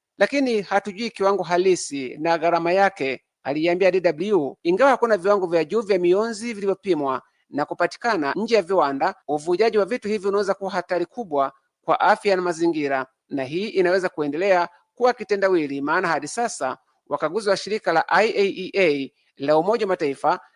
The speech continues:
hawana idhini ya kuingia katika mitambo hiyo kutoka vituo vya nyuklia vya Iran, kama alivyobainisha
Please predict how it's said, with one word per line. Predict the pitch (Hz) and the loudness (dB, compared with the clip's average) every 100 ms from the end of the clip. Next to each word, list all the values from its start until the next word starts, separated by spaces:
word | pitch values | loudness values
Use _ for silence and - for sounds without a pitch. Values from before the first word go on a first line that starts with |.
| _ | _
hawana | - 175 202 226 | -8 2 4 4
idhini | 196 180 220 233 | 2 2 -2 -2
ya | 202 | -2
kuingia | 190 190 202 180 | 0 0 0 0
katika | 170 170 165 | -2 -4 -4
mitambo | 160 165 160 | -2 -4 -4
hiyo | 226 180 156 151 _ | 0 2 2 -2 _
kutoka | - 180 202 185 | -6 -4 0 0
vituo | 185 247 | 2 2
vya | 196 | 2
nyuklia | 202 190 165 151 143 139 _ _ 147 | 2 0 0 -2 0 -2 _ _ -2
vya | 175 180 | 0 2
Iran, | 180 202 160 139 131 - _ _ | 2 4 2 -2 -6 -10 _ _
kama | 202 190 | 2 2
alivyobainisha | 175 165 160 175 240 - 143 | 0 0 -2 -2 -4 -2 -2